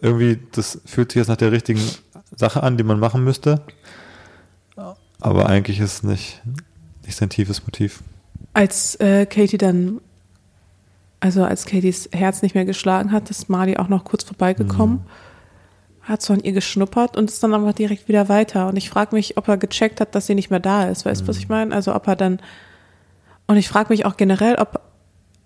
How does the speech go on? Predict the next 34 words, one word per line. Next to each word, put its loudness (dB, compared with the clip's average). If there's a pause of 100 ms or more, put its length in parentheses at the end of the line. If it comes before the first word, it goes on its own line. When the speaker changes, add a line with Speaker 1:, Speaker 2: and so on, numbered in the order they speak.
(140)
Speaker 2:
er 2
jetzt -4
grad -6
traurig -2
ist -8
oder 0
nicht, 0
weil 2
ich -4
finde, -2
das -4
kann -2
man 2
bei 0
ihm 0
so -2
schwer -2
sagen. 2
Also 0
teilweise 0
hab 2
ich -2
schon -2
das -2
Gefühl, 0
wenn 0
er 0
so -6
ganz -2
kläglich 0
grad -6
miaut, 0
dass -4
er 0